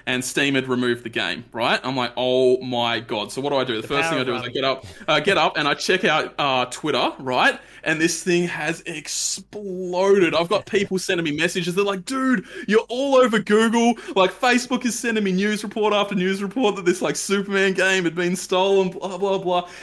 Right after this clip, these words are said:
Speaker 1: And at this point, I'm starting to feel a bit better, right? Because, like, thank God. And all this sort of stuff was
Speaker 2: Yes. <laughs>
Speaker 1: happening. Like, that's it. I'm like, "Thank God." But then I remember commenting afterwards, like, I actually, like, did another post. I'm like, "I just wanna say thank you to everyone that's, like, kinda rallied behind me and stuff like that."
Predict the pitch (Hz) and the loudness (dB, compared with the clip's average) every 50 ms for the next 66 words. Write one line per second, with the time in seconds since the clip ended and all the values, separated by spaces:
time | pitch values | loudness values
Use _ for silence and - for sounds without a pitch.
0 | - 190 196 214 214 233 214 - - 226 208 185 170 170 - 196 175 165 - 165 | 0 0 2 2 0 0 -2 -2 -4 -2 -2 -2 -2 -2 0 0 0 0 0 -4
1 | - 156 147 147 139 120 131 - - - - 143 135 120 110 107 110 120 - 139 | -6 -4 -2 -2 -2 -2 -2 -4 -2 -2 -2 -2 0 0 0 0 0 -2 -2 -4
2 | 131 143 127 131 131 131 131 - - - - 160 139 - - 139 135 127 120 135 | -8 -10 -10 -10 -10 -10 -12 -16 -10 -6 -4 -4 -4 -4 -2 0 0 0 0 -2
3 | - - - - - - - - 160 170 147 - 147 151 156 160 156 - - 170 | -6 -14 -16 -18 -20 -18 -6 -2 -2 -2 0 0 -2 -2 -2 -2 -4 -2 -2 -2
4 | 151 139 - - 170 147 117 127 135 - - 135 147 139 143 139 135 156 160 208 | -2 -2 0 -2 -2 -2 -2 -4 -6 -4 -2 -2 -2 -2 -2 0 2 2 4 4
5 | 208 208 208 240 214 202 202 190 190 185 - - - 233 220 214 214 208 202 196 | 4 2 2 2 2 2 2 2 0 -2 -6 -10 -6 -2 0 2 2 2 0 -2
6 | - - _ _ _ _ _ _ _ _ _ - 202 196 190 165 135 - _ _ | -6 -12 _ _ _ _ _ _ _ _ _ -4 0 2 4 2 2 0 _ _
7 | _ - 214 202 247 254 247 233 - 202 214 220 254 247 226 202 - - - 165 | _ -4 0 2 2 2 2 2 2 2 2 2 2 0 0 -2 -2 -2 -4 -2
8 | 180 185 175 - 131 120 123 147 151 - 147 127 117 - 131 131 127 - - 139 | -2 -2 -4 -4 -4 -2 -2 -2 -2 -2 -4 -4 -2 -2 -2 -4 -2 -4 -4 -6
9 | 135 - - 156 170 165 - - 135 131 - 156 151 139 131 - 147 139 127 120 | -6 -4 -4 -4 -4 -4 -6 -8 -10 -10 -8 -6 -6 -4 -4 -6 -8 -8 -6 -6
10 | 120 123 120 117 - - 120 127 123 - 127 120 123 123 - 135 151 175 - 202 | -6 -8 -10 -12 -8 -6 -4 -4 -4 -4 -6 -6 -6 -4 -4 -4 -4 -4 -2 -2
11 | 185 - - 127 127 - - - - 131 131 131 131 - 131 123 110 101 113 113 | -2 -2 -2 -4 -4 -6 -8 -4 -2 -2 -2 -2 -4 -4 -4 -4 -2 -4 -4 -4
12 | 120 117 113 110 107 107 101 - - - 104 101 - - 110 113 107 101 101 107 | -6 -6 -6 -8 -8 -10 -10 -12 -12 -12 -14 -12 -12 -12 -12 -12 -12 -12 -10 -10
13 | 107 98 107 110 104 - - - - 98 101 110 110 113 104 101 - - - - | -8 -8 -8 -10 -12 -14 -12 -8 -8 -6 -6 -6 -6 -8 -8 -10 -10 -10 -12 -12
14 | - - - 117 127 - - 110 110 - - - | -10 -8 -8 -10 -8 -6 -6 -6 -6 -6 -8 -14